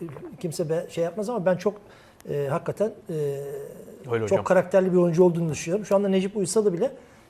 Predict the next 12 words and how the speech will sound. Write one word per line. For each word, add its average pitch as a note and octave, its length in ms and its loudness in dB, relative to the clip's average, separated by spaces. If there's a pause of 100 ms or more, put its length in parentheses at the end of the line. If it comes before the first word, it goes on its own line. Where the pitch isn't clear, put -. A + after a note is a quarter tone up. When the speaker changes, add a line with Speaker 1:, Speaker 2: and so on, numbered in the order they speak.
(120)
Speaker 1:
ya C#3 160 -4
bilet E3+ 280 -2
yanlış D#3 300 -2
oldu A2+ 100 0
Speaker 2:
Arıyorsun. D3 260 2
Speaker 1:
belki, C#3+ 280 -2
ar-, F#3 300 0
kesinlikle G3 480 -2
arıyorsunuz E3 580 2
yani. C3+ 300 -4 (560)
Arar E3 320 2
durumda. D#3 480 2